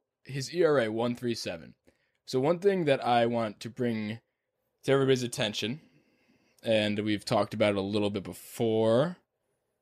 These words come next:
but kinda not serious, not in a serious sense, and I'm not sure why. And I was one of the people that haven't really brought enough attention to this,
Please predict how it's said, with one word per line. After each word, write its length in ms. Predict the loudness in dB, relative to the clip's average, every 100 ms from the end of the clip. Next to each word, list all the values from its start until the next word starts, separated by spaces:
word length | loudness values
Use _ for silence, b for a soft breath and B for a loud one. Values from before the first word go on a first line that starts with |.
| _ _ _
but 160 | -6 -4
kinda 360 | 0 2 4 2
not 440 | 2 2 2 0
serious, 1000 | -4 -2 0 2 2 2 0 -2 -4 -6
not 160 | -6
in 60 | -6
a 40 |
serious 520 | -6 -4 -4 -4 -6 -6
sense, 440 | -6 -4 -6 -8
and 180 | -8 -6
I'm 200 | -4 -2
not 260 | -2 -2
sure 440 | -6 -4 -2 0 -2
why. 520 | -6 -2 0 0 -4
And 120 | -2
I 120 | 2 4
was 180 | 4
one 140 | 2 0
of 60 |
the 60 | 0
people 320 | -4 -2 0
that 200 | 0 0
haven't 380 | -2 -6 -6 -8
really 240 | -6 -6
brought 420 | -8 -4 -2 -2 -6
enough 380 | -6 -4 -6
attention 440 | -8 -8 -6 -8 -10
to 100 | -8
this, 380 | -6 -6 -8